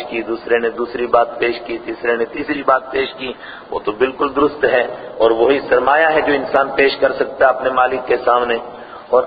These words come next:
اپنی نیکی پر اتنا بھروسہ نہیں ہے جتنا کہ بڑوں کی نیکیوں پر، ان کی نیکیوں کو بطور توسل پیش کرنا اور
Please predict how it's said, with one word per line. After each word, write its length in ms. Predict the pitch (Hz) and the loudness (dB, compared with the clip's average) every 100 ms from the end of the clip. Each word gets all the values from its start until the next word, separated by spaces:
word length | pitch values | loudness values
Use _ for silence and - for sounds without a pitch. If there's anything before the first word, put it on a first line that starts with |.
| - | 2
اپنی 420 | 185 - 208 220 | 0 2 2 4
نیکی 360 | 208 208 202 208 | 6 6 4 2
پر 180 | 208 | 4
اتنا 280 | 190 196 196 | 4 4 2
بھروسہ 480 | 175 156 170 165 175 | 4 4 4 4 2
نہیں 320 | 160 165 160 | 4 2 4
ہے 380 | 151 147 - - - - | 4 4 0 -8 -12 -6
جتنا 340 | 135 143 156 147 | -4 0 0 2
کہ 160 | 139 | 2
بڑوں 300 | 117 135 156 | 4 4 4
کی 160 | 151 147 | 2 0
نیکیوں 460 | 143 143 - 139 | 4 2 2 2
پر، 180 | 127 131 - - - - | 4 2 2 -10 -6 0
ان 180 | 175 | 0
کی 180 | 165 160 | 2 0
نیکیوں 480 | 147 143 139 143 143 | 4 2 2 0 0
کو 160 | 123 131 | 2 2
بطور 340 | 127 - 131 131 | 2 4 2 2
توسل 400 | 127 131 - 131 | 4 2 2 -2
پیش 320 | - 123 120 - | 2 2 2 2
کرنا 400 | 120 117 113 113 - - - | 0 2 0 -2 -8 -18 -2
اور 120 | 113 | -2